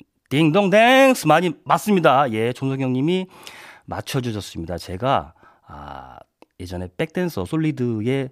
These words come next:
그때 당시에는 백댄서라고 그래-, 그래-, 그렇게 얘기를 했거든요. 그래서 백댄서를 했-, 했-, 했었었습니다. 예. 어, 조성경님께 커피 쿠폰 보내드리도록 하겠습니다.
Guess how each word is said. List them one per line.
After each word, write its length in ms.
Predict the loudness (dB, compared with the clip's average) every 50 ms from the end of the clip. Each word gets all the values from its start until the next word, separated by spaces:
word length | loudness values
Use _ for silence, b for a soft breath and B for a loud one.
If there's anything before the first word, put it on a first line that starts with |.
| _ _
그때 200 | -8 -2 -2 0
당시에는 360 | 0 2 0 0 2 0 0 -2
백댄서라고 500 | -2 0 0 0 -2 0 0 0 0 0
그래-, 120 | 0 -4 -6 -12 _ _ _
그래-, 160 | -6 -6 -6 -6
그렇게 260 | -8 -12 -10 -8 -6 -6
얘기를 180 | -6 -6 -8
했거든요. 360 | -10 -10 -10 -8 -8 -8 -8
그래서 120 | -8 -12 -14 -16
백댄서를 420 | -12 -10 -8 -8 -8 -8 -8 -10
했-, 160 | -10 -12 -14 -18 -16 -10 -8
했-, 340 | -8 -8 -8 -12 -12 -10 -10
했었었습니다. 920 | -8 -6 -6 -6 -4 -4 -6 -6 -4 -4 -4 -4 -4 -4 -6 -8 -8 -10 _ -10
예. 200 | -8 -6 -6 -6 B B B B B B B B
어, 180 | 2 4 4 2
조성경님께 1600 | 0 -2 0 2 2 2 4 4 4 4 4 6 4 4 4 4 4 2 4 4 2 2 2 2 0 0 2 2 0 0 -2 b b b b b b b
커피 340 | -2 -2 -2 0 0 -2 -2
쿠폰 600 | -2 -2 -6 -8 -4 -4 -2 -2 -2 -4 -6 -6 -8 -6
보내드리도록 680 | -4 -4 -4 -4 -4 -6 -8 -8 -6 -6 -6 -6 B B B B B B B B
하겠습니다. 680 | -8 -4 -2 -2 -2 -4 -6 -10 -10 -6 -6 -8 -8